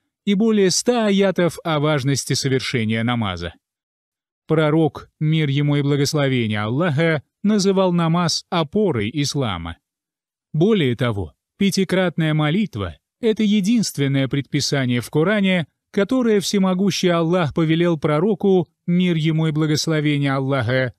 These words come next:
лично, непосредственно во время его вознесения на седьмое небо. Всевышний Аллах пожелал наделить своего посланника чудом восхождения на небеса. Там Аллах обратился к нему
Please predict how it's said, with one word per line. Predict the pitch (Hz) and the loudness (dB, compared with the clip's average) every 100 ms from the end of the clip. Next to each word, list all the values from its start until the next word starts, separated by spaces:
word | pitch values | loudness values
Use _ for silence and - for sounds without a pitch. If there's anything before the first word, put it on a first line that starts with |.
| _ | _
лично, | 151 156 208 151 - 90 76 _ _ _ | -2 0 0 -2 -6 -8 -10 _ _ _
непосредственно | 185 208 196 180 214 233 - - 190 185 | 2 2 2 2 2 0 -2 -2 0 2
во | 170 170 | 2 2
время | 165 170 165 | 2 2 2
его | 156 156 | 2 2
вознесения | 147 135 147 - 214 196 180 | 2 0 0 0 0 2 2
на | 170 180 | 2 0
седьмое | - 160 151 135 143 | 0 0 0 0 0
небо. | 156 110 85 85 _ _ _ _ _ | 0 -2 -4 -12 _ _ _ _ _
Всевышний | - 185 180 185 - 170 | -4 0 2 2 2 0
Аллах | 165 160 165 165 120 | 0 2 2 0 0
пожелал | 160 143 156 170 160 | 0 2 2 2 0
наделить | 156 139 151 170 | 0 0 0 0
своего | - 147 151 151 | -2 0 2 0
посланника | 156 143 - 175 170 160 165 156 139 - | 0 -2 0 0 0 0 0 0 -2 -6
чудом | - 196 175 151 151 | -4 0 2 2 2
восхождения | 151 - 156 143 117 156 147 147 | 0 0 -2 -2 0 0 2 0
на | 151 | 2
небеса. | 160 160 202 - 92 - _ _ _ | 2 0 0 -2 -6 -10 _ _ _
Там | 226 214 | 0 2
Аллах | 202 190 202 180 | 2 2 2 2
обратился | 180 180 185 - 247 185 - 127 | 2 2 0 0 -2 -2 -2 -2
к | |
нему | 139 123 95 76 | 0 -2 -2 -8